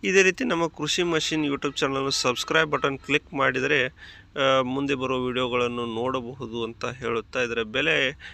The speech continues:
ಮೊದಲಿಗೆ ಹೇಳಿದ್ದೀನಿ ಅರವತ್ತೈದು ಸಾವಿರ ಅಂತ. ಅರವತ್ತೈದು ಸಾವಿರ ಏನು ಫೈನಲ್ ಅಲ್ಲ, ಇನ್ನೂ ಕಡಿಮೆ ಮಾಡಿ ಕೊಡುತ್ತಾರೆ. ಒಂದು ಸಾರಿ ಕೇಳಿಕೊಟ್ಟಿರೋ ಮಾಲೀಕರ ನಂಬರ್‌ಗೆ ಕರೆ ಮಾಡಿ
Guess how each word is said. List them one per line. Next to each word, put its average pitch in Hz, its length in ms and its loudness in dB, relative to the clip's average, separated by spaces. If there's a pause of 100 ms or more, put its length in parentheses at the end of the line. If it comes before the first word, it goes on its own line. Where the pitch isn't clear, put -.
(160)
ಮೊದಲಿಗೆ 139 580 4
ಹೇಳಿದ್ದೀನಿ 131 600 0
ಅರವತ್ತೈದು 123 680 0
ಸಾವಿರ 120 340 -2
ಅಂತ. 113 160 -8
ಅರವತ್ತೈದು 135 540 0
ಸಾವಿರ 131 260 -2
ಏನು 120 120 -4
ಫೈನಲ್ 127 420 -2
ಅಲ್ಲ, 120 180 2
ಇನ್ನೂ 151 260 0
ಕಡಿಮೆ 139 360 0
ಮಾಡಿ 143 280 -4
ಕೊಡುತ್ತಾರೆ. 139 640 2 (440)
ಒಂದು 175 200 4
ಸಾರಿ 170 300 4
ಕೇಳಿಕೊಟ್ಟಿರೋ 156 580 4
ಮಾಲೀಕರ 135 440 0
ನಂಬರ್‌ಗೆ 135 500 2 (120)
ಕರೆ 131 220 6
ಮಾಡಿ 139 360 2